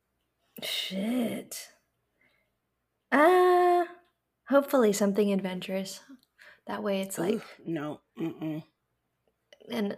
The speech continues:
Speaker 1: an or-, like, a, not an ordinary way to go, you know? <clears throat>
Speaker 2: Right. Well, most of us will likely die from natural causes in old age or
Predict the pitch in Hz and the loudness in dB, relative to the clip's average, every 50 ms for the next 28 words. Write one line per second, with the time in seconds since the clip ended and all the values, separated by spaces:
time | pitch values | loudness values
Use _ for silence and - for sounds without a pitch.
0 | - - 202 196 196 196 196 190 196 196 - 202 196 190 196 190 185 175 170 180 | -6 -2 -2 0 0 2 0 0 -2 -4 -4 -4 -4 -2 0 0 0 0 -2 -2
1 | 196 190 196 190 190 185 185 185 190 185 185 180 180 180 180 175 175 180 185 180 | 0 0 2 2 2 2 2 2 0 0 0 -2 0 0 0 0 0 0 0 0
2 | 180 175 180 175 196 185 175 175 170 175 175 175 180 180 180 180 175 - _ _ | 2 0 0 0 2 2 2 2 0 0 -2 -2 -4 -4 -4 -6 -6 -10 _ _
3 | _ _ _ - 269 254 - 190 180 170 165 170 165 139 - - _ _ _ _ | _ _ _ -4 -4 -4 -2 0 2 2 4 4 2 0 -4 -8 _ _ _ _
4 | _ _ _ _ _ _ _ _ _ _ _ _ _ _ _ _ - - - _ | _ _ _ _ _ _ _ _ _ _ _ _ _ _ _ _ -16 -16 -16 _
5 | _ _ - 170 185 214 240 202 170 175 196 208 _ _ _ _ _ _ - - | _ _ -4 0 0 2 2 2 0 -2 -4 -6 _ _ _ _ _ _ -20 -20
6 | _ _ _ _ _ _ _ _ _ _ - - - _ _ _ _ _ _ _ | _ _ _ _ _ _ _ _ _ _ -20 -20 -20 _ _ _ _ _ _ _
7 | - 226 208 208 220 247 311 320 - 294 269 226 202 208 226 220 - 233 202 202 | -4 0 2 4 4 4 4 4 4 4 6 8 8 6 6 4 2 4 6 6
8 | 196 196 190 190 190 190 220 220 - 196 185 185 180 180 180 190 196 208 233 262 | 8 8 8 8 6 4 0 0 4 4 6 8 8 10 10 10 8 6 4 0
9 | - - - - 180 175 180 180 175 175 175 185 - - 175 175 170 175 175 - | -6 -12 -6 0 2 2 4 4 4 4 2 2 0 0 0 2 2 0 0 0
10 | - 202 190 190 190 - - 175 170 175 165 185 190 202 214 233 233 - - - | 0 2 2 2 0 0 0 2 2 2 2 2 4 4 4 4 2 -2 -6 -2
11 | - 208 196 190 - - 175 170 175 208 - 240 196 190 196 226 220 - - - | 2 4 4 4 4 4 4 4 4 4 6 6 6 8 6 6 4 2 -4 -6
12 | - - _ _ _ _ - _ _ _ _ _ _ _ _ _ _ _ _ _ | -6 -10 _ _ _ _ -20 _ _ _ _ _ _ _ _ _ _ _ _ _
13 | _ _ _ - - - 202 190 180 180 180 180 190 - - | _ _ _ -10 -2 2 6 8 8 8 8 6 4 2 0